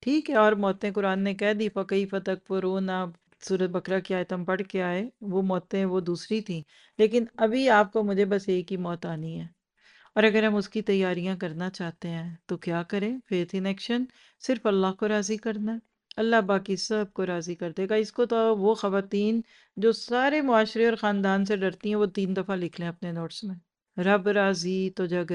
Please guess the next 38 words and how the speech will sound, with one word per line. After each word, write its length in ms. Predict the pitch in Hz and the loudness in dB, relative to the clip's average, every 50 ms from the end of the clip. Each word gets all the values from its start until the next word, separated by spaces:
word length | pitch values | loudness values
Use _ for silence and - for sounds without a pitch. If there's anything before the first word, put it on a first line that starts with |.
| 170 | -2
राज़ी, 420 | 170 165 165 156 156 - 185 165 180 185 180 170 _ _ _ _ _ _ _ _ _ _ _ _ _ _ _ - | -2 -2 -4 -6 -6 -8 -12 -12 -12 -14 -16 -18 _ _ _ _ _ _ _ _ _ _ _ _ _ _ _ 2
रब 320 | 214 208 214 214 208 190 202 | 4 6 6 6 6 4 4
राज़ी 460 | 196 196 190 190 175 165 185 196 196 190 | 2 4 2 2 0 0 0 0 0 0
तो 140 | 190 196 175 | -2 -4 -4
सब 280 | - - 180 170 160 175 | -4 -4 -4 -4 -4 -4
राज़ी।" 420 | 170 165 160 151 - 165 170 170 - _ _ _ _ _ _ _ _ - | -4 -4 -6 -8 -12 -14 -14 -16 -18 _ _ _ _ _ _ _ _ -2
और 140 | 214 214 214 | 2 4 6
रब 200 | 226 233 220 233 | 6 6 4 4
को 120 | 220 254 | 4 4
नाराज़ 380 | 247 233 226 214 208 202 196 196 | 4 6 6 6 6 4 4 2
करके 380 | - 202 190 185 185 - 190 180 | 0 0 0 0 0 0 -2 -4
किसी 380 | - - 247 269 254 269 277 254 | -4 -4 -6 -6 -4 -4 -2 0
को 100 | 247 233 | 2 2
भी 100 | 214 220 | 2 2
राज़ी 300 | 202 196 190 185 190 196 | 2 2 0 0 0 -2
कर 180 | 196 196 190 180 | 0 -2 -2 0
लें, 240 | 185 196 202 214 226 214 | 0 0 0 0 0 0
नामुमकिन 680 | 208 202 185 185 180 190 196 185 180 - 208 214 208 | 0 0 -2 -2 -2 -2 -2 -2 -2 0 0 0 0
है 100 | 202 196 | 0 -2
कि 100 | 190 196 | -2 -2
वो 100 | 185 185 | -2 -2
राज़ी 300 | 185 180 170 160 160 175 | -2 -2 -4 -4 -4 -4
हो 120 | 175 175 165 | -4 -4 -4
जाए 140 | 175 175 | -4 -6
आपसे। 320 | 175 175 175 - - 190 208 - _ _ _ _ _ _ _ _ _ _ | -6 -6 -10 -12 -12 -12 -12 -14 _ _ _ _ _ _ _ _ _ _
हर 200 | - 233 247 254 | 2 4 4 6
आने 240 | 262 254 262 262 277 285 | 6 6 6 6 4 4
वाले 200 | 277 269 277 277 | 2 2 2 2
दिन 240 | 214 220 208 185 196 | 4 2 2 4 2
में 280 | 202 202 208 214 233 247 - - - | 0 0 0 -2 -4 -6 -6 -2 -2
अपने 360 | 220 214 - - 220 233 226 | -2 -2 0 0 2 2 4
आमाल 440 | 220 214 208 196 190 190 185 190 196 190 | 4 4 4 4 2 2 2 0 -2 -2
को 160 | - 185 175 170 165 - _ _ _ _ _ - | -4 -4 -4 -4 -6 -10 _ _ _ _ _ -4
बेहतर 580 | 175 170 208 214 208 - - - 214 208 190 185 | 2 4 4 4 4 2 -2 0 2 2 2 0
से 260 | 175 - - 190 196 208 240 285 311 - _ _ _ _ _ _ _ _ _ _ _ _ _ _ _ _ - | -2 -2 0 2 4 4 4 2 -2 -6 _ _ _ _ _ _ _ _ _ _ _ _ _ _ _ _ -2
बेहतरीन 1000 | 190 196 190 190 _ - - 185 185 190 190 196 196 202 208 208 208 208 208 208 | -2 -2 -2 -2 _ -6 -4 -2 0 0 2 2 2 2 2 2 2 2 0 0
करना 380 | 196 180 160 160 160 165 165 165 | -2 -4 -4 -4 -6 -6 -6 -6
है, 180 | 156 165 156 | -6 -8 -10